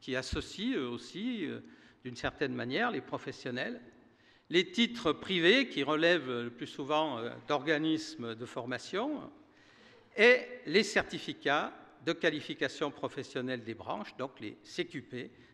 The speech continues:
dont traite notre projet d'avis. Un C Q P, c'est donc une création paritaire des professionnels d'une branche.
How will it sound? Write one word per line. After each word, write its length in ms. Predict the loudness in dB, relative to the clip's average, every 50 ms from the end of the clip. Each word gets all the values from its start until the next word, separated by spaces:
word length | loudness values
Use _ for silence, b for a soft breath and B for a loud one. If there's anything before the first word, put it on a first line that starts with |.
| B B
dont 220 | -2 -2 -2 -2
traite 480 | -2 -4 0 0 0 0 -2 -16 -18 -20 -20 -18 -10 -6
notre 480 | -6 -6 -6 -6 -16 -12 -2 -2 -2
projet 480 | -2 -2 -12 -10 -8 -8 -2 2 2 2
d'avis. 240 | 2 0 -8 -8 -14 -18 -20 -20 -20 -20 _ _ _ _ _ b b b b b b b b b b
Un 80 | b -4
C 180 | 0 0 -2 -2
Q 160 | -2 -6 -10
P, 320 | -2 2 4 4 4 4
c'est 480 | 2 0 -4 0 4 6 6 6 4 0 -8 -16 -14 -2 2
donc 320 | 2 4 2 2 -2 -4
une 340 | -4 -2 -2 -2 -4 -4 -8 -12 -16 -12
création 800 | 0 2 4 4 4 2 0 0 2 2 2 2 0 -2 -4 -6 -10 -14 -4 2
paritaire 600 | 4 4 4 4 -2 0 2 2 2 4 2 0
des 120 | -2 -4
professionnels 880 | -6 -6 0 0 0 2 2 -2 -2 0 -2 0 0 0 -2 -2 -4 -6
d'une 200 | -6 -6 -6 -4
branche. 520 | -2 -2 -4 -4 -6 -10 -12 -16 -16 -18